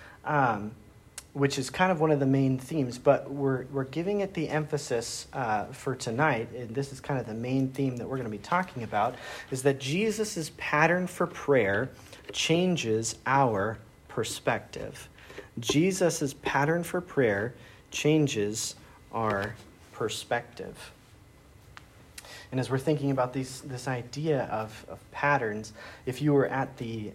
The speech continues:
uh, the winter retreat, you heard me talk about this, but I'm not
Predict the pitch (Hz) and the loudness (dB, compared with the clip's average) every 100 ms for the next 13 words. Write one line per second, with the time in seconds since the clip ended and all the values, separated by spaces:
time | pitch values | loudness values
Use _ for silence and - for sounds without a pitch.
0 | - 57 50 50 50 117 123 180 147 113 | -12 -12 -12 -14 -12 -4 2 4 2 0
1 | - 117 95 110 139 120 107 123 127 107 | -4 -8 -6 -2 -2 -2 -2 -2 -2 -4
2 | 98 95 98 - - 104 98 - - - | -6 -6 -8 -10 -8 -8 -8 -16 -14 -4
3 | 147 156 147 151 | 0 2 4 2